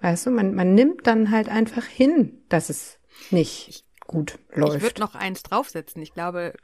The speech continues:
Speaker 2: gute Mutter ist vielleicht auch sehr etwas, was, was unterschwellig läuft, als vielmehr die Angst,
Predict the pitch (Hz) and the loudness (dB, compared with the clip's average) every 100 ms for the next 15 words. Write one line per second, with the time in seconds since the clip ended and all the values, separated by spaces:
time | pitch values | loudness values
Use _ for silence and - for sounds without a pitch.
0 | _ 190 190 175 214 240 226 - - - | _ -12 -10 -10 -6 -6 -6 -10 -16 -8
1 | 180 180 175 160 185 180 180 180 - 180 | -4 -4 -6 -10 -6 -2 -2 -2 -6 -12
2 | - 170 170 165 160 165 - 196 220 196 | -12 -12 -10 -10 -12 -12 -10 -10 -8 -8
3 | 214 208 208 214 208 247 - 180 - - | -6 -6 -6 -8 -8 -8 -4 -6 -6 -4
4 | 220 240 220 185 190 175 - 185 240 311 | 0 0 0 -2 -6 -8 -6 -2 -2 -4
5 | - - | -10 -20